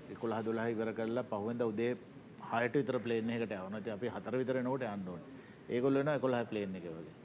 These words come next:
දැන් අර ඒ වගේ එහෙ බැස්ස වෙලේ ඉඳලා ක්‍රිකට් වලින් නෙමෙයි පරද්දන්නේ. ඒක මං ගා කව-, මං අසූ හතර පළවෙනි සංචාරය යනකොටත් ඒක මං ඉගෙන ගත්තා. ඉතින් අර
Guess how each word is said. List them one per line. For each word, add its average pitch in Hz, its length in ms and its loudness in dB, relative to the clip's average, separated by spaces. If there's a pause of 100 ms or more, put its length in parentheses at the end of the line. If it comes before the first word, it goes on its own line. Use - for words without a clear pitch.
(300)
දැන් 110 240 -6
අර 107 140 -2
ඒ 120 220 2
වගේ 147 360 2 (1120)
එහෙ 113 440 0
බැස්ස 104 440 -4
වෙලේ 147 360 6
ඉඳලා 180 500 2 (560)
ක්‍රිකට් 165 420 2
වලින් 202 280 4
නෙමෙයි 190 200 2
පරද්දන්නේ. 110 600 0 (760)
ඒක 120 240 -2
මං 156 280 -2
ගා 120 240 4
කව-, 123 280 2
මං 110 200 -2
අසූ 113 260 -2
හතර 123 260 2
පළවෙනි 110 300 0
සංචාරය 120 500 0
යනකොටත් 120 440 0 (180)
ඒක 123 180 -2
මං 120 220 0
ඉගෙන 117 260 0
ගත්තා. 135 280 0
ඉතින් 151 160 -4
අර 135 200 2